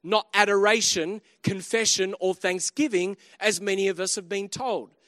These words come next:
The reason is, is because for Jesus, the crux of prayer is petition,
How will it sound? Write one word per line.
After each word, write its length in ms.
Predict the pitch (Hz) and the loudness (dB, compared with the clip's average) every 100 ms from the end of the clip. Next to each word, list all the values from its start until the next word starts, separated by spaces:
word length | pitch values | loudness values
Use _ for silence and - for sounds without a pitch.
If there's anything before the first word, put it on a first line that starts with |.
| _ - _ | _ -20 _
The 120 | 214 | 0
reason 440 | 208 240 311 254 262 | 0 2 0 0 -4
is, 180 | 208 196 | -4 -6
is 120 | 190 | -8
because 320 | 240 233 220 | -8 -6 -6
for 140 | - | -6
Jesus, 560 | 180 - 269 285 220 185 | -6 -6 -4 -4 -4 -4
the 120 | 214 | -4
crux 500 | - - 240 - - - | -6 -4 -6 -4 -6 -4
of 200 | 247 - | -6 -6
prayer 420 | - 202 170 190 - - - | -6 -4 -4 -6 -10 -20 -2
is 300 | 226 226 - | 0 0 0
petition, 760 | - 220 - 262 - 233 147 | 0 0 -2 -6 -6 -8 -8